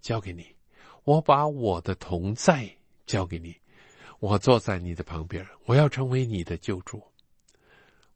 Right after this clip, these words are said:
我亲爱的弟兄，我亲爱的姊妹，我很坦白地告诉你，这种人生里头的经验不是常常有的，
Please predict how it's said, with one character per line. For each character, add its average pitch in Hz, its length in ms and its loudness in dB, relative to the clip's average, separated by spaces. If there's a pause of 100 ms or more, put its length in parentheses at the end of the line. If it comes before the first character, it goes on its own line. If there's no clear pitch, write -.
(280)
我 98 120 -6
亲 110 200 -2
爱 98 100 0
的 87 100 -6
弟 82 160 -8
兄， 80 240 -10 (140)
我 123 200 -8
亲 107 200 -4
爱 95 100 -2
的 87 100 -8
姊 - 200 -10
妹， 87 160 -10 (600)
我 151 120 6
很 170 220 2
坦 139 220 0
白 87 140 0
地 104 120 2
告 95 200 -2
诉 90 140 -8
你， 85 140 -10 (960)
这 208 280 6
种 98 480 -2
人 139 400 6
生 196 360 2
里 131 160 -2
头 107 160 2
的 95 180 0
经 147 420 0
验 110 360 -2 (260)
不 135 140 6
是 160 200 4
常 92 220 -2
常 101 220 0
有 90 320 0
的， 82 200 -12